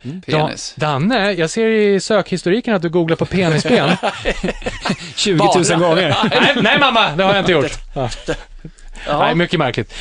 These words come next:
Speaker 3: Men det konstiga är också så här, säg så här, eh, jag köper gärna dödskalle-t-shirtar till mina barn.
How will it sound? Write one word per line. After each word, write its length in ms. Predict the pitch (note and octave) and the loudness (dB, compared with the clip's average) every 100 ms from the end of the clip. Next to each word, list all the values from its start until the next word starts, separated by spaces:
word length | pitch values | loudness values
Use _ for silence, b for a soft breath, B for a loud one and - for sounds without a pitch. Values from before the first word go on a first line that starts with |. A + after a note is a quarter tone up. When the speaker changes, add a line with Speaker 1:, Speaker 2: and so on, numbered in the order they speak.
| B | B
Speaker 3:
Men 100 | G3 | 0
det 80 | G#3+ | 0
konstiga 340 | A#3+ A3 - | 2 0 2
är 40 | B3+ | 0
också 200 | - D3+ | 0 -4
så 80 | C#3+ | -4
här, 100 | C#3 | -2
säg 160 | G#3+ | -2
så 100 | G3 | 0
här, 220 | B3 B2 C#3+ | 0 0 -2
eh, 40 | D#3+ E3+ | -2 0
jag 160 | A3 | 0
köper 260 | - G#3+ G3 | 0 0 0
gärna 300 | F#3+ D#3+ G3+ | 0 0 0
dödskalle-t-shirtar 920 | F#3+ C#3+ E3+ C#3+ C#3 G#3 F#3+ F#3+ C3+ | 0 0 -2 -2 -2 -4 -4 -2 -2
till 100 | A#2+ | -2
mina 200 | C#3+ D3 | -4 -2
barn. 320 | E3 C3+ G#2 | 0 0 -2